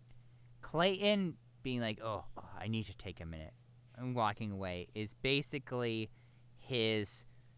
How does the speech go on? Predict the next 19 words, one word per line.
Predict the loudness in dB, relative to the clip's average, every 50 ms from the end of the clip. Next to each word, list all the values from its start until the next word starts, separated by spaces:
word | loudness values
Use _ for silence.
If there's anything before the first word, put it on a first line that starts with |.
| -20 -14 -6 -2
"Thank | 0 0 0 0 -2 -4
you | -4 -4
for | -4 -8
sharing | -8 -6 -4 -4 -4 -4 -6 -8 -10
me, | -12 -16 -16 -12 -8
that | -6 -4 -2 -2 -4 -4
with | -6 -10 -10 -10
me." | -10 -8 -4
Like, | -2 0 0 2 2
it's | 0 0 2
his | 2 2 2
sort | 4 4 4 2
of | 2 0
signature. | -4 0 2 2 2 2 2 0 -2 -2 -4 -4 -2 -2
Like, | -2 -4 -4 -2
whenever | -4 -4 -2 0 0 0 0 0
things | 0 0 0 0 0 0
get | 0 0 0 0 -2
tough, | -2 2 2 2 2 2 -2 -6